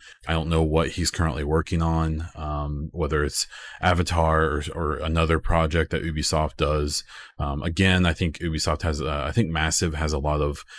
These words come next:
like, infrastructure stuff that they do 'cause they work on the Snowdrop engine. They do Uplay, everything I talked about before. Um, but I'm under the impression that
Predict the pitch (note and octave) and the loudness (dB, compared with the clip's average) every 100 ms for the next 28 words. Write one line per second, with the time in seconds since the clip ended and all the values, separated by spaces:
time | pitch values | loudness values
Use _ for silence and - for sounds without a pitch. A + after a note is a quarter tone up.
0 | - - - - - F2+ E2+ F2 - G#2 | -20 -20 -20 -16 -6 -4 -2 -2 0 0
1 | - - - G2+ F#2+ - G2 F2+ F#2 F2+ | 0 -4 0 2 0 -2 0 2 4 2
2 | D#2+ D#2 D#2 D2+ D2 C#2 - A#2+ A2 A2 | 0 0 2 0 -4 -4 -2 2 4 4
3 | G2 G2+ F#2+ F#2 F2+ E2+ D2 D2 D2 D2 | 4 2 2 4 2 2 0 0 0 0
4 | D#2 - D#2 D2 D2+ - - - G2 G#2 | -2 0 0 0 -2 -6 -12 0 2 4
5 | F#2+ D2+ D#2+ D2 D#2 B1+ - - D2+ C2+ | 4 2 0 -2 -2 -4 -6 -6 -2 -2
6 | - - - - - - - - - G2 | -4 -12 -20 -20 -20 -18 -18 -8 2 4
7 | F#2+ F2 E2 - - - _ _ _ _ | 4 4 2 -4 -20 -20 _ _ _ _
8 | _ _ _ _ - - F2 - G#2+ F#2 | _ _ _ _ -20 -12 -12 0 2 2
9 | - G2 G2+ C3 B2 G#2 E2+ F2 D3+ E3 | 2 4 6 6 6 6 4 4 2 2
10 | E2+ D#2 D#2 D2+ - | 0 2 2 0 -2